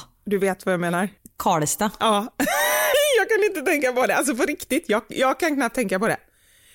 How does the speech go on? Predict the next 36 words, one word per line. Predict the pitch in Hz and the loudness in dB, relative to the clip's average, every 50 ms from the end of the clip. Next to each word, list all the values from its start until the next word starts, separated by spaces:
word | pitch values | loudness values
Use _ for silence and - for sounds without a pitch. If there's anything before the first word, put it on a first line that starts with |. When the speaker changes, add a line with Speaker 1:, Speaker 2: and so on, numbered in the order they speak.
| _ - - | _ -6 0
Speaker 1:
Du | 330 339 | 0 0
är | |
bättre, | 247 330 311 - - 247 262 | 2 0 -2 -2 -2 -2 0
du | 226 247 | 0 0
berättar | 208 226 220 214 - - 190 185 | 0 0 -2 -2 -2 0 0 0
och | - 208 202 | 2 2 0
att | 190 190 | 0 2
jag | 220 190 170 170 165 - | 2 0 2 0 0 -2
inte | 190 190 170 - | -2 -4 -2 -2
ens | 185 190 170 - | -2 -2 -2 -2
lyssnar | - 185 202 - - - - - 202 190 208 | -2 -2 -2 0 -2 -2 -2 0 0 0 2
när | 202 | 0
du | 190 180 | 0 0
berättar. | 165 151 - - - - - _ _ _ _ _ - | -2 -4 -4 -6 -8 -8 -8 _ _ _ _ _ -4
Speaker 2:
Okej, | - 196 190 196 180 | -2 -2 0 0 0
håll | 190 202 190 190 | 0 0 0 -2
för | 202 196 | 0 0
öronen | 180 175 170 170 170 | 0 2 2 0 0
nu | 165 151 | 0 0
då. | 151 | 0
Speaker 1:
Ja. | 156 190 185 202 214 - - | 2 2 0 -2 -4 -6 -10
Speaker 2:
Vi | - 190 233 262 262 262 254 | -4 0 2 2 2 2 0
satt | - - - 233 214 202 - - - _ - - - - - _ _ | 0 0 2 2 0 0 -2 -6 -12 _ -10 -10 -10 -12 -20 _ _
på | - 214 208 196 190 185 175 - - - - | -2 0 2 4 2 2 0 -2 -6 -2 0
O'Larrys, | 196 196 202 202 202 196 185 170 165 165 190 226 285 - - - - - | 2 2 4 4 4 2 2 2 2 2 2 2 0 0 -2 -4 -6 -6
vi | - 180 202 190 | -4 -2 0 0
var | 185 190 196 | 0 0 0
där | 185 180 170 160 156 | 2 2 2 2 0
och | 160 | -2
skulle | - - 180 165 | -4 -2 -2 0
jobba. | 165 170 196 196 190 170 - - 202 220 226 - | 0 2 0 0 -2 -2 -2 0 0 0 0 -2
Sitter | - - 214 190 196 | -2 -2 -2 -2 -2
på | 165 202 196 | -2 0 0
O'Larrys | 196 202 196 180 170 170 170 - - | 2 2 2 2 2 0 0 -2 -4
på | 180 | -8
kvällen | - - 180 165 160 160 175 | -6 -2 0 0 2 2 0